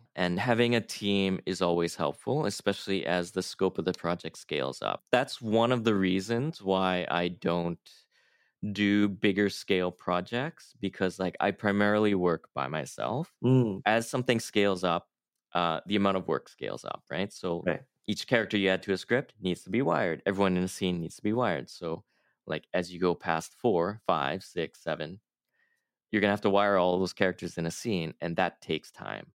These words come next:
Speaker 2: Do you kinda, like, listen, like, do checks and then, like, listen to it while you're, like, and mix it while you're kind of, um, testing the, uh, wires out?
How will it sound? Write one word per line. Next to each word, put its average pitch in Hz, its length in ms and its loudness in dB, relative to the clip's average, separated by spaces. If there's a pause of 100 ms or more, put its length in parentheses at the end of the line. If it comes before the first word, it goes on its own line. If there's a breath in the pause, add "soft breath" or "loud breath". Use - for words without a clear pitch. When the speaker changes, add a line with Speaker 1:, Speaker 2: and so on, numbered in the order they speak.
(140)
Speaker 2:
Do 98 100 -2
you 117 420 6
kinda, 117 180 4
like, 104 200 6
listen, 95 680 4
like, 92 180 0
do 110 120 4
checks 87 340 -2
and 87 100 -4
then, 85 80 0
like, 80 180 -4
listen 85 460 0 (140)
to 87 640 2 (280)
it 87 320 2
while 92 240 6
you're, 87 180 2
like, 87 220 0
and 90 260 0
mix 87 260 0
it - 200 2
while 90 340 4
you're 90 180 0
kind 90 240 -2
of, 85 200 -4 (400 soft breath)
um, 85 220 -2
testing 90 480 0
the, 85 340 0
uh, 85 240 -2
wires 90 380 2
out? 143 240 2